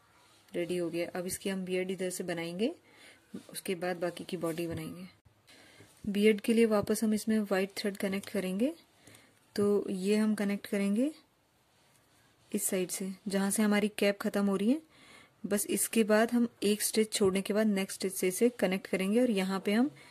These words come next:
same एक स्टिच छोड़ के यहाँ तक हम इसे beard बनाएंगे इसकी circle में। तो आइए देखते हैं कैसे beard बनाएंगे।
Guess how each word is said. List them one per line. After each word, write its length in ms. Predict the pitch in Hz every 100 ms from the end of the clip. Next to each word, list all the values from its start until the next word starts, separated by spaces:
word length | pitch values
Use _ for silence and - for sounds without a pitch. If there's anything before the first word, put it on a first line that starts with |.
| - - - - - - _ _ - - - _ -
same 420 | - 202 202 202
एक 180 | 202 202
स्टिच 260 | - 208
छोड़ 220 | - 185 180
के 240 | 262 277 - -
यहाँ 260 | 185 185 185
तक 140 | 202 196
हम 120 | 185
इसे 300 | 185 254 320 _ _ _ - _ _ _ -
beard 240 | 180 190 175
बनाएंगे 460 | 180 175 170 175
इसकी 200 | 175 -
circle 320 | 175 170 - 170
में। 220 | 170 180 _ -
तो 100 | 180
आइए 180 | 180
देखते 340 | 185 185 - 208
हैं 80 | 220
कैसे 260 | 185 185
beard 220 | 180 175
बनाएंगे। 420 | 175 170 170 214